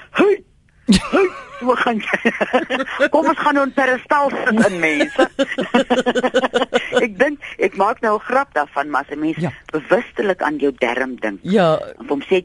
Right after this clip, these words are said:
Speaker 1: "Toe maar, jong, ek weet jy's onder stres. Kom ons kyk of ons nie net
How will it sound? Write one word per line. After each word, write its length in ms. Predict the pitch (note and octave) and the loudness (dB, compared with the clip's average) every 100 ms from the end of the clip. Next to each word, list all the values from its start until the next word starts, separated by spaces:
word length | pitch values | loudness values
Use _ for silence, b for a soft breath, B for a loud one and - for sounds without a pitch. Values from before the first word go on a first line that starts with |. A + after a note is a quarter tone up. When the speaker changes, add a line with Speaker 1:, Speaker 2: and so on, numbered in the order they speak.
| - | -2
Speaker 1:
"Toe 100 | C4+ | 0
maar, 180 | A3+ F#3+ | 0 0
jong, 180 | E3 | 0
ek 260 | D#3+ D#3 D#3 | -2 -4 -4
weet 220 | G#3 G#3+ | -2 0
jy's 160 | D#3+ - | -4 -8
onder 240 | B2 C3+ - | -6 -6 -8
stres. 280 | - C#3 C3+ - B B - | -4 -2 -2 -6 B B -2
Kom 160 | B3 | 0
ons 120 | B3 - | 0 2
kyk 220 | C4+ B3+ | 0 0
of 100 | G#3 | -2
ons 200 | F#3+ G#3+ | 0 0
nie 80 | B3 | 0
net 200 | A3+ | 0